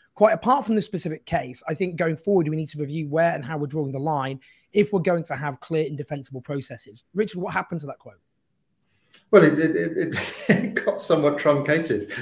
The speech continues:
Speaker 2: I mean, it, it's interesting. This is one area where the programme makers have pushed back very aggressively and have presented enormous amounts of information, which all revolves around who writes to who first, um, which is significant because it's all about whether the leadership has, in, has intervened in,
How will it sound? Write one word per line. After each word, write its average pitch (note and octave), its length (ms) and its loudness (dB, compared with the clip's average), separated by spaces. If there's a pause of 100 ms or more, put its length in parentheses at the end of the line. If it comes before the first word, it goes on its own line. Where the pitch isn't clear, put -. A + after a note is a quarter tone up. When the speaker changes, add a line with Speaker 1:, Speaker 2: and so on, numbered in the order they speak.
(160)
Speaker 2:
I G3+ 80 8
mean, A#3 80 10
it, G3+ 240 6
it's G3 140 4
interesting. F#3 340 0
This F3+ 160 2
is G#3+ 140 -2
one F#3+ 140 0
area D3 300 4
where C3+ 140 0
the B2+ 80 -2
programme C3+ 540 -2
makers C3 320 -2
have D3 180 -4
pushed F#3 260 -2
back C#3+ 280 -2 (180)
very C#3 240 2
aggressively C#3+ 480 -4 (280)
and E3 300 -4
have D3+ 180 -2
presented D#3+ 460 -2
enormous F#3 520 -2
amounts B2+ 260 -10
of B2+ 60 -20
information, C3 560 -8 (180)
which F3 160 0
all C4 140 8
revolves E3 480 2
around D#3+ 180 0
who G3+ 220 -2
writes E3+ 280 0
to E3+ 140 -4
who D#3 260 -2 (120)
first, - 720 0 (340)
um, D3 260 0
which C#3 160 -4
is D3 120 -8
significant C3+ 560 -8
because B2+ 260 -14
it's C#3 200 -14
all B2 120 -10
about B2+ 220 -8
whether B2+ 320 -2
the B2 80 -6
leadership - 340 -8
has, - 120 -20
in, B2 300 -12 (300)
has B2 140 -16
intervened B2+ 520 -8 (160)
in, C3 160 -12